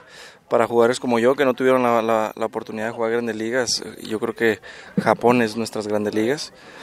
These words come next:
Y como se dice aquí en el ambiente de béisbol, eh, contento de haberme tomado la tacita de café, ¿no? en, en, en, en Japón y, y, y una experiencia cien por ciento recomendable. Yo creo que hay mucha gente aquí que tiene nivel para jugar allá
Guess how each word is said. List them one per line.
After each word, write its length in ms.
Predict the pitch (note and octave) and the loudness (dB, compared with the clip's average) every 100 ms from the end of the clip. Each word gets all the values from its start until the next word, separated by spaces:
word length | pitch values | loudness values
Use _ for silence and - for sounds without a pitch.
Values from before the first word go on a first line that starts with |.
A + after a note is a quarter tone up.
| - - E3+ - A2 | -20 -14 -12 -10 -6
Y 420 | A#2 A2 G#2+ G#2+ | -2 -2 -2 -4
como 220 | A#2+ A#2 | 0 0
se 100 | A2 | 4
dice 160 | A2+ A#2+ | 4 4
aquí 160 | - | 2
en 60 | B2+ | 4
el 60 | A#2 | 4
ambiente 320 | A2 A#2 C3 | 4 2 4
de 60 | |
béisbol, 540 | A#2 A#2 A2 A2+ C3+ - | 4 4 2 2 2 -2
eh, 260 | A2+ G#2+ G#2+ | -6 -6 -6
contento 460 | - G#2+ A#2 A#2 B2 | -6 -2 0 2 4
de 60 | |
haberme 260 | A2 A2+ A#2+ | 4 2 -2
tomado 380 | A2 A2 A#2 A2 | -2 2 4 4
la 180 | G#2+ G#2+ | 2 0
tacita 380 | G#2+ G2 A2 | 0 0 2
de 80 | B2 | 2
café, 360 | - G#2 A#2 A#2+ | 2 0 2 2
¿no? 240 | B2 B2 | 0 -4
en, 200 | A#2 G#2+ | -4 -6
en, 240 | G#2+ G#2 G#2+ - - - - - | -8 -10 -12 -18 -18 -18 -18 -12
en, 140 | A2+ | -8
en 180 | A2 A2 | -4 -4
Japón 500 | A2 G#2+ A2+ B2 C3 - | 0 -2 2 0 0 -8
y, 360 | A#2 G#2+ A2 | -10 -10 -12
y, 400 | - G#2+ G#2+ A2+ - - - - - - | -10 -10 -10 -12 -18 -20 -20 -20 -20 -8
y 100 | C3 | 4
una 100 | C#3+ | 6
experiencia 420 | D#3 C#3+ C3 C3+ | 6 8 6 6
cien 160 | C3+ C#3+ | 2 0
por 140 | C#3+ | 0
ciento 180 | C#3+ C3+ | -2 -2
recomendable. 640 | C3+ A2+ A2 A2 C3 A#2+ | -2 0 0 4 4 4
Yo 120 | A2 G#2+ | 0 0
creo 160 | A2+ | 0
que 420 | - A#2 A2 G#2+ | 2 2 4 2
hay 100 | G#2+ | 0
mucha 240 | A2 A#2 A2 | -2 -4 -2
gente 240 | A#2 A2+ | -2 -2
aquí 180 | A2 A#2 | -4 -2
que 120 | B2 | -4
tiene 240 | - A#2 A#2 | 0 2 2
nivel 320 | A2 A2 A2 | 2 2 4
para 180 | A2+ G#2+ | 2 4
jugar 260 | G#2+ A2 | 4 6
allá 260 | G#2+ A2 | 6 4